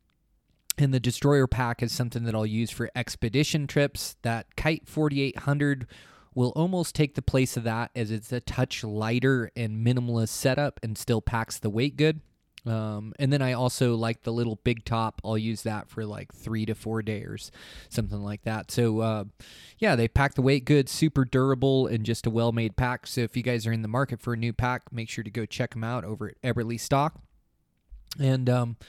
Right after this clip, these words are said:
also, I wanna thank Kryptek. Kryptek has put together the best technical gear system for me from, from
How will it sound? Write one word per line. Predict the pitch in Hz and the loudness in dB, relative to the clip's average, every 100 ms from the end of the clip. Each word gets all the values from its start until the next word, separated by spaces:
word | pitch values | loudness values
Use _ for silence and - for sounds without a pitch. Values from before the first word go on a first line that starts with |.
| - | -12
also, | - 143 151 | -2 2 4
I | |
wanna | 143 147 | 2 2
thank | 147 143 | 0 0
Kryptek. | 170 165 131 110 - - - - - - | -2 0 0 -2 -6 -20 -20 -20 -20 0
Kryptek | 151 - 147 139 - | 0 2 2 2 2
has | 120 | 0
put | - - 139 131 117 | -2 0 4 4 4
together | - 113 117 117 117 113 110 | -6 -4 0 0 2 2 0
the | 104 113 | -2 -4
best | - 135 131 - | 0 0 0 -8
technical | - 131 135 131 123 113 101 | -6 -6 -4 -2 0 0 -2
gear | 117 117 117 113 110 - _ _ - | 0 2 2 0 -2 -6 _ _ -12
system | - 123 - 113 110 | 0 0 0 -4 -4
for | - 110 107 | -4 -4 -2
me | 110 107 | -6 -8
from, | - - 110 110 110 110 - | -8 -6 -4 -2 -4 -6 -14
from | - 117 107 107 | -2 0 0 -4